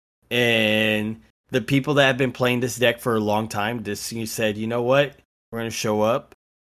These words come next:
and we're gonna clean up house." Like, I,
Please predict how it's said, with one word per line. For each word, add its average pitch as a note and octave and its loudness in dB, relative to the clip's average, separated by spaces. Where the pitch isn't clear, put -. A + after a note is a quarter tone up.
and A2+ 0
we're A#2 -8
gonna A2+ -6
clean A#2 -4
up G#2+ -2
house." A#2+ -2
Like, B2+ 4
I, C3 2